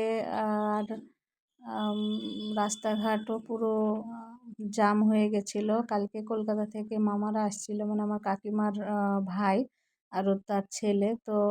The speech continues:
আজকে বলল যে পুরো দেড় ঘন্টা চাপড়ার ওখানে দাঁড়িয়েছিল, বড় গাছ পড়েছিল, বলছে একটা বাইকও যেতে পারবে না। বলল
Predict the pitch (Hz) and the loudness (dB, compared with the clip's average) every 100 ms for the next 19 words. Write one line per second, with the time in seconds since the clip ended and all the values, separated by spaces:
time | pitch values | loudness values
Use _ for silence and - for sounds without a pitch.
0 | 202 202 196 214 208 214 208 208 208 208 | 0 -4 -4 -6 0 4 4 4 2 2
1 | 202 202 202 202 196 214 220 214 208 208 | 4 4 4 2 0 0 2 4 4 4
2 | 196 208 214 214 214 214 196 208 202 208 | 4 4 2 0 0 0 -2 2 2 2
3 | 202 208 202 202 202 196 196 202 208 196 | 0 0 0 2 2 2 0 -2 -2 2
4 | 208 220 220 208 196 - 202 202 196 208 | 4 4 4 2 2 -2 -2 -2 -2 -4
5 | 208 208 208 214 214 220 208 196 208 220 | -2 0 0 -2 -4 -2 2 4 4 4
6 | 254 226 208 190 190 185 185 185 180 _ | 4 4 2 0 0 0 -2 -2 -6 _
7 | _ _ _ _ _ - 220 | _ _ _ _ _ -10 0